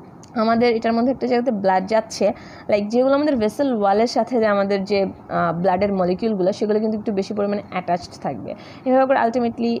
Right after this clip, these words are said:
এটার সাথে, এটার প্রতি এটার, মানে এই লাইনে যে ব্লাডের মলিকিউলগুলো আছে, তার সাথে কিন্তু এটার attraction একটু কম। মাঝে যেটা আছে, তার সাথে এটার attraction কিন্তু আরেকটু কম, যে কারণে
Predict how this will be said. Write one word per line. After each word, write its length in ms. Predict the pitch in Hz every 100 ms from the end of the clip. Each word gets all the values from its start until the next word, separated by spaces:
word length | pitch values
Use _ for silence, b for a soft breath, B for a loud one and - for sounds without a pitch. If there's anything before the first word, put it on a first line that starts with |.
| -
এটার 200 | 214 226
সাথে, 300 | - 226 262
এটার 320 | 226 233 247
প্রতি 220 | 240 226
এটার, 180 | 220 233 - -
মানে 120 | 208 -
এই 160 | 262 294
লাইনে 320 | 285 277 269
যে 100 | 262
ব্লাডের 500 | 220 214 208 214 202 - - - - -
মলিকিউলগুলো 640 | - 208 208 214 233 220 208
আছে, 340 | 196 - 202 B B B
তার 120 | 208
সাথে 240 | 220 240 247
কিন্তু 220 | 233 226
এটার 160 | 226 233
attraction 760 | 220 214 - 233 - 254 220 214 -
একটু 220 | 247 -
কম। 300 | 202 160 143 - B B
মাঝে 220 | 196 214
যেটা 200 | 240 233
আছে, 180 | 240 240
তার 120 | 233
সাথে 220 | 220 254 233
এটার 180 | 233 -
attraction 560 | 220 - 220 - 233
কিন্তু 220 | 233 226 -
আরেকটু 380 | - 196 190 208
কম, 260 | 185 180 196
যে 160 | 226
কারণে 380 | 240 302 226 214